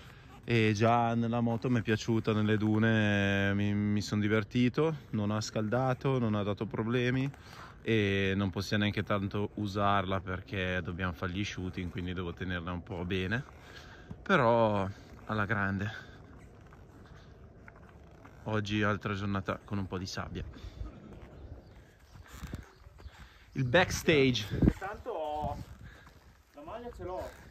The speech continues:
Speaker 2: addosso.
Speaker 1: Campelli alle foto, guardate che spettacolo, ragazzi. L'uomo del momento, il maestro.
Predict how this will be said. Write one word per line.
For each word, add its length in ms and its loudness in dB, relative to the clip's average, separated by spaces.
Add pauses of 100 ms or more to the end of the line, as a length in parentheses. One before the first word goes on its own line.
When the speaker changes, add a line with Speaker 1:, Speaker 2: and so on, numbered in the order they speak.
Speaker 2:
addosso. 640 -10 (2750)
Speaker 1:
Campelli 580 0 (720)
alle 220 0
foto, 380 -2
guardate 380 -4
che 120 -8
spettacolo, 640 -6
ragazzi. 380 -6 (1300)
L'uomo 380 4
del 120 4
momento, 580 2 (2000)
il 140 2
maestro. 800 6